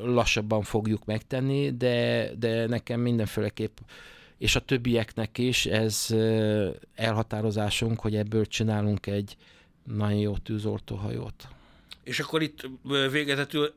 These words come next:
Speaker 2: legyen ez a reklám helye is egy kicsikét, mert hogy mégiscsak emberéleteket mentenek. Aki akar, az hogy tud segíteni a szolgálatnak?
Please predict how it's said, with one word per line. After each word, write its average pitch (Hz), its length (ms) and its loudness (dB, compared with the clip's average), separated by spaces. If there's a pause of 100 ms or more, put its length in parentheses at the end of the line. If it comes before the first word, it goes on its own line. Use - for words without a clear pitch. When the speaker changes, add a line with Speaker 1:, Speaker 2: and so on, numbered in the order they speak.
Speaker 2:
legyen 156 420 0
ez 135 140 2
a 131 40 2
reklám 117 360 -2
helye 113 240 0
is 107 160 -2
egy 104 100 -4
kicsikét, 120 580 -6
mert 110 340 -4
hogy 117 240 -6
mégiscsak 110 500 -4
emberéleteket 95 760 -6
mentenek. 104 520 -6 (920)
Aki 135 520 -4 (140)
akar, 143 260 -6
az 139 120 -4
hogy 156 120 -2
tud 110 140 -12
segíteni 98 600 -8 (260)
a 113 120 -16
szolgálatnak? - 1040 -12